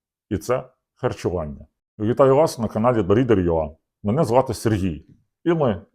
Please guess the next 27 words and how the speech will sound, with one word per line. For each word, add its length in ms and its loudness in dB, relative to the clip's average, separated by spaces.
починаємо. 640 -2
Що 280 -6
кажуть 380 -4
вчені? 500 -6
Проведене 460 4
дослідження 580 -4
Університетом 720 -4
Пенсильванії 800 -4
спільно 400 -4
з 60 -18
компанією 600 -2
Purina 480 -2
демонструє, 760 -2
що 180 -2
собаки, 680 -2
яких 260 -2
годували 540 4
збалансованим 840 0
і 100 -4
помірно 480 -2
калорійним 600 0
раціоном, 600 -2
жили 300 0
довше 440 -2
та 60 -4
були 420 -2
здоровішими. 760 -2